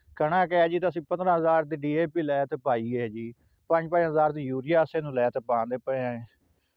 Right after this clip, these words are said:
ਮਗਰ ਇਹ ਕਿੱਲਾ ਜੀ ਹੁਣ ਹੈ ਤਕਰੀਬਨ ਪੌਣੇ ਦੋ ਲੱਖ, ਡੇਢ ਲੱਖ ਦਾ, ਤੇ ਇੱਕ ਏਕੜ ਤੇ ਨਾਰਮਲ ਖਰਚਾ ਵੀ ਕਰੀਏ ਤੇ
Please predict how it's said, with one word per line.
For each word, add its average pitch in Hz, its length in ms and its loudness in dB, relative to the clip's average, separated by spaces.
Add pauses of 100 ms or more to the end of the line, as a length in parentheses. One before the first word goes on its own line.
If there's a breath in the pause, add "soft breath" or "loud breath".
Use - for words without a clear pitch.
(260)
ਮਗਰ 165 220 0
ਇਹ 185 240 0
ਕਿੱਲਾ 160 300 2
ਜੀ 170 140 -2
ਹੁਣ 139 260 -8
ਹੈ 160 120 -2
ਤਕਰੀਬਨ 143 360 -6
ਪੌਣੇ 151 340 -2
ਦੋ 135 240 -2
ਲੱਖ, 143 240 0
ਡੇਢ 131 300 0
ਲੱਖ 107 260 -4
ਦਾ, 107 180 -16 (720)
ਤੇ 135 220 -2
ਇੱਕ 170 220 -2
ਏਕੜ 185 340 0
ਤੇ 180 100 -4
ਨਾਰਮਲ 151 460 0
ਖਰਚਾ 170 340 0
ਵੀ 170 140 0
ਕਰੀਏ 160 400 0
ਤੇ - 80 -8